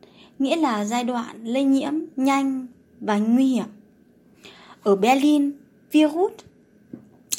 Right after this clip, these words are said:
tên là sars cov hai lây lan rất nhanh và khó xác định được ai bị ai không. Ai cũng đang ở trong vùng lây nhiễm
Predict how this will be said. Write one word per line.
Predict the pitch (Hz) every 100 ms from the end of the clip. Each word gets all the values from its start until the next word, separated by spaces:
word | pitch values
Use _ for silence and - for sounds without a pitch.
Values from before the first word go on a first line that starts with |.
| -
tên | 262 247
là | 208
sars | 202 247 311 - -
cov | 320 330 -
hai | 294 294 277 269 _ _ - - - _ -
lây | 285 294
lan | 285 285
rất | 277 381
nhanh | 320 320 294 285 - _ - - - -
và | 202
khó | - 214 233
xác | 339 330
định | - 208
được | 208 202 208 - - - - - _
ai | 277 285
bị | 254
ai | - 254
không. | - 285 269 - - _ _ _ _ _ _ _ - _ _ _ _ _ - -
Ai | 285 294
cũng | 262 277
đang | 302 294 233
ở | 185
trong | 185 269 277 269
vùng | 233 214 190 190 202
lây | 208 269 285
nhiễm | 277 247